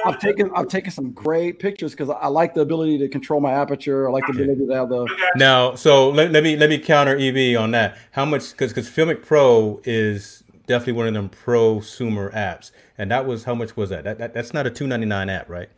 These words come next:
Speaker 1: It's seven ninety-nine.
Speaker 3: I thought it was more
Speaker 2: But,
Speaker 3: expensive
Speaker 2: but
Speaker 3: than that.
Speaker 2: once
Speaker 3: Okay.
Speaker 2: again,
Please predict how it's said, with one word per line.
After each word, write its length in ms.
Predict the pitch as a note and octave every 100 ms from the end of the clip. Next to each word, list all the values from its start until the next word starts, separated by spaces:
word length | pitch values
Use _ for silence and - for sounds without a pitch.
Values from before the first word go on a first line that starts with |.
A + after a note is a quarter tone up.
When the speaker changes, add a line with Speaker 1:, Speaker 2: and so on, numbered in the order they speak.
| -
Speaker 1:
It's 200 | D#3 D3
seven 280 | - D#3 F#3+
ninety-nine. 480 | A#2 G2+ G2 F#2 F#2 _ _ _ _ _ _ -
Speaker 3:
I 80 | G#2+
thought 200 | A#2+ A2+
it 20 |
was 80 | G#2
more 140 | A2
Speaker 2:
But, 80 | G#2
Speaker 3:
expensive 200 | - G#2+
Speaker 2:
but 120 | F#2+
Speaker 3:
than 80 | F#2
that. 60 | E2+
Speaker 2:
once 140 | G#2+ G2+
Speaker 3:
Okay. 120 | F2+
Speaker 2:
again, 420 | - G#3+ F#3+ -